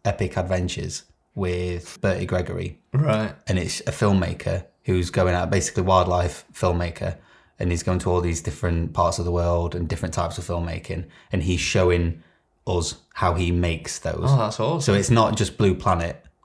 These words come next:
Speaker 1: it's him talking about how he's getting the shots, what they're doing. And
Speaker 2: That's really
Speaker 1: honestly,
Speaker 2: cool.
Speaker 1: I'd massively recommend it because I was watching it go, I can remember the first time I realised that I wanted to work in, like, filmmaking was,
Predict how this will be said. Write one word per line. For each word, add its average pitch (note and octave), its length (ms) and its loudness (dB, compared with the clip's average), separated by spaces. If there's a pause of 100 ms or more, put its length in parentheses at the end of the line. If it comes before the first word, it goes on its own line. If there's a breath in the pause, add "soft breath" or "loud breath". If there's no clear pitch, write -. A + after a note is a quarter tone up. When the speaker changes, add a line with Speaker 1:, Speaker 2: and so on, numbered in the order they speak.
(200)
Speaker 1:
it's - 220 -6
him F#2 260 2
talking F2+ 340 -2
about F2 360 -2 (140 loud breath)
how E2+ 220 2
he's E2 120 -2
getting E2+ 200 -4
the F#2 60 -2
shots, - 420 -4
what F2+ 200 -2
they're E2+ 100 -2
doing. F2+ 340 -6 (600 loud breath)
And - 120 2
Speaker 2:
That's - 120 0
really G#2 100 0
Speaker 1:
honestly, F#2+ 380 4
Speaker 2:
cool. F2 80 0
Speaker 1:
I'd F#2 180 -2
massively F#2 480 2
recommend F2 400 -2
it E2 80 -6
because - 260 -4
I F#2+ 60 4
was F2 200 -2
watching G2 300 0
it F2+ 80 -6
go, F#2 100 -6 (180 loud breath)
I A2+ 140 4
can - 160 2
remember G2 540 2
the G#2 120 -2
first A#2 180 2
time A2 160 4
I G#2 100 4
realised G2+ 460 4
that F#2 80 -2
I F#2+ 80 2
wanted F#2+ 320 0
to F#2+ 120 -4
work F#2 280 0
in, F2+ 240 0
like, F2 240 -4
filmmaking F#2 760 -4 (240 loud breath)
was, F2 400 2